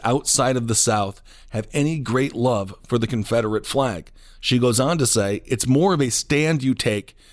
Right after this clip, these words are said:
because if you give an inch, the feeling is they take a mile." So we are watching, uh, this political campaign. You thought twenty sixteen, twenty fifteen, twenty sixteen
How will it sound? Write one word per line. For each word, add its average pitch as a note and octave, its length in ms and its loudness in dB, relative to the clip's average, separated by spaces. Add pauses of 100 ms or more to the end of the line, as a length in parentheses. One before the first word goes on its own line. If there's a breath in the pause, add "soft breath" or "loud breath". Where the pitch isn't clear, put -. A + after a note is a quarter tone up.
(160 soft breath)
because A#2+ 300 2
if A2 140 -4
you A2+ 120 -4
give B2+ 300 2
an E3 100 0
inch, B2+ 440 -2 (380 soft breath)
the A#2+ 80 -4
feeling E3 600 2
is B2 580 0 (360 soft breath)
they B2+ 280 2
take A2+ 500 -4 (120)
a A2+ 120 4
mile." G2 460 0
So - 320 -12 (440 loud breath)
we B2 200 4
are B2 240 2
watching, C#3 920 0 (260)
uh, F2+ 340 -2
this B2 300 -2
political C#3 640 -2
campaign. A2+ 580 -2
You C3 120 2
thought C#3+ 280 -10
twenty C3 320 -2
sixteen, B2 680 -2
twenty A#2+ 280 -6
fifteen, A#2+ 400 -4
twenty A#2+ 240 -2
sixteen A2+ 580 -2